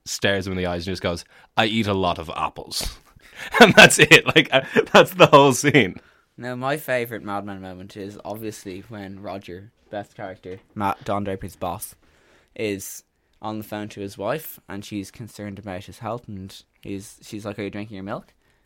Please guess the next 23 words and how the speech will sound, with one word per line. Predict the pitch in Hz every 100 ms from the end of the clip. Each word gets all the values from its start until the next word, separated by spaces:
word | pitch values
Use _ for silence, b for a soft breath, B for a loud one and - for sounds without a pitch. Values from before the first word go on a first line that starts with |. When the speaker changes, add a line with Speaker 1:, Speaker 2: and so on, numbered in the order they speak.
| -
Speaker 2:
And | 117
he | 131
has | 139 120 123 - -
a | 156
glass | 143 143
of | 170
milk | 151 185
in |
front | 170 160
of |
him | 156
in | 151
fairness. | 131 107
He | -
goes, | 120 123 -
<laughs> |
"Yes, | 117 170 196
honey, | 131 110 107
I | 104
am | 120
drinking | 113 107
my | 101 98
milk." | 95 92